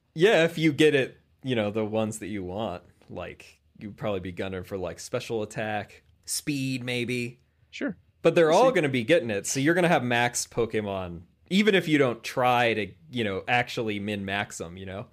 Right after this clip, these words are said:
Speaker 2: Yeah,
Speaker 1: They're
Speaker 2: with
Speaker 1: all
Speaker 2: that
Speaker 1: gonna
Speaker 2: will.
Speaker 1: be jacked up.
Speaker 2: Yep.
Speaker 1: Which is going to be kind of interesting.
Speaker 2: Yeah. So that's a nice thing to have literally at the very start of the game is a Pokemon with Pokerus.
Speaker 1: God, yeah.
Speaker 2: Carry us through the rest of the game. Um, the other kind of the, the big thing in Flockacy
Speaker 1: Unless
Speaker 2: Ranch.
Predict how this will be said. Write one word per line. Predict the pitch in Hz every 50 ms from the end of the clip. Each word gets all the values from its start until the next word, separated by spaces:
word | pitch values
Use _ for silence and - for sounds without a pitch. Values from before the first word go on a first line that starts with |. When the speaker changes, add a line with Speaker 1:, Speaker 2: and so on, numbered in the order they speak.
| _ _ _ _ -
Speaker 2:
Yeah, | 143 131 107 90 -
Speaker 1:
They're | - 170 170
Speaker 2:
with | 175
Speaker 1:
all | 196 214 214
Speaker 2:
that | 202 175
Speaker 1:
gonna | 185 170 165 156
Speaker 2:
will. | 139
Speaker 1:
be | 147 151 151 143 139 135 117
jacked | 107 - 143 135 127 127 120 - - -
up. | 123 117 107 87 - _ _ _ _ _ _ -
Speaker 2:
Yep. | 92 110 - - _ _ _ _
Speaker 1:
Which | - 123 127 123 - 127
is | 120 110
going | - 131 120 113
to | 110 107
be | 107 107 98
kind | - - 107 101
of | 98 90 95
interesting. | 87 - 87 78 - - - 71 - _ _ _ _
Speaker 2:
Yeah. | - - - - - _ _ _ _
So | - - 151 147 139 131 131 165 _ _ _
that's | - 196 208 220
a | 226
nice | 220 208 196 190 -
thing | - 196 185
to | 180 165
have | 147 160 151 143 135
literally | 139 147 156 151 156 151 151 143
at | 131 -
the | 127
very | 123 120 135 131 131 123
start | - - - - 147 131 131 127
of | 120 117
the | 123
game | 107 127 120 113 104 104 110 107
is | 117 110 110
a | 110
Pokemon | - 117 110 - 107 107 104 104 104 98
with | 98 98 101 _
Pokerus. | - 104 104 - - 104 - - - - - - - _ _ _ _ _ _
Speaker 1:
God, | - 113 120 117 104 90 87
yeah. | 87 101 104 101 90 85 - _ _ _ _
Speaker 2:
Carry | - - 120 117 101 95
us | 104 -
through | - 113 117 113
the | 95 104
rest | 104 101 104 -
of | 107
the | 104 104
game. | 104 104 101 98 95 - _ _ _ _ _ _ -
Um, | 123 131 127 123 113 113 113 - _ -
the | 147 185
other | 220 240 247 220
kind | 180 - - 214 214 214
of | 170 160 -
the, | 160 165 175 160 -
the | 151 156 180
big | 156 135 214 226 185 170
thing | - - 202 185 180 175
in | 160
Flockacy | 143 - 180 160 151 - 156 - -
Speaker 1:
Unless | 143 123 131
Speaker 2:
Ranch. | 131 131 127